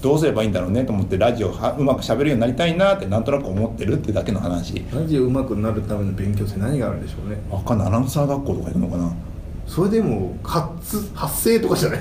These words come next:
Speaker 1: 発声とか。大事だよ。相槌とか大事なんだよ。
Speaker 2: なんだっけ、この、そう、あの、あれ、あの、キャバ嬢とかのさ、なんて言えばいいの？よ-、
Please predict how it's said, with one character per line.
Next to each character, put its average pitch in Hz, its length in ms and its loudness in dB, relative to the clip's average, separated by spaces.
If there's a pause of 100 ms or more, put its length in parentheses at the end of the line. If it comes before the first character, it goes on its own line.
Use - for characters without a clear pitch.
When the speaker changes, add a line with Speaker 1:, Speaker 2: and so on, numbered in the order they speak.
Speaker 1:
発 - 340 0
声 110 80 2
と 117 100 0
か。 - 300 0 (360)
大 147 240 4
事 208 80 2
だ 151 100 4
よ。 78 180 -4 (200)
相 208 220 4
槌 233 220 -2
と - 80 0
か 110 80 2
大 107 180 4
事 143 80 0
な 127 100 2
ん 95 60 0
だ 87 80 -2
よ。 82 160 -4
Speaker 2:
な 156 120 2
ん 202 80 2
だ 147 80 2
っ 123 60 -2
け、 104 120 -4
こ 107 220 -4
の、 101 200 -2
そ 135 140 -2
う、 123 60 0 (340)
あ 117 100 2
の、 113 260 0
あ 101 100 -2
れ、 117 200 0
あ 110 60 -4
の、 101 120 0
キ - 120 -4
ャ 156 80 0
バ 226 140 2
嬢 180 160 2
と - 140 -4
か 107 180 0
の 95 300 -4
さ、 98 300 -2
な 117 120 -2
ん - 40 0
て - 140 0
言 98 40 0
え - 20 -4
ば - 80 -6
い - 40 -8
い - 20 -10
の？ - 60 -8 (680)
よ-、 127 80 -4